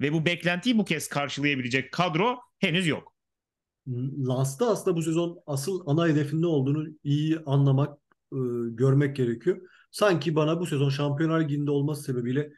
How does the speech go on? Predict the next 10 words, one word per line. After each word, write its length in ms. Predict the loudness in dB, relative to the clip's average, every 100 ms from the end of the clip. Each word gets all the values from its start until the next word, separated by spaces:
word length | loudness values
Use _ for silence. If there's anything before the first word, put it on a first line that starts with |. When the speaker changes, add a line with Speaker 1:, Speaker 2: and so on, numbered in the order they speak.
| -20 -20 _ _
Speaker 2:
e, 60 | -2 2 2 4 4
Lig 180 | 6 6
birde 360 | 6 6 2 -2 -12 -10
ilk 220 | -10 2
beş 180 | 2 2
içinde 220 | -2 0
yer 100 | 2
alsak 360 | 4 2 -2 -2
yeterli 480 | -2 0 0 0 -2
bir 300 | -4 -8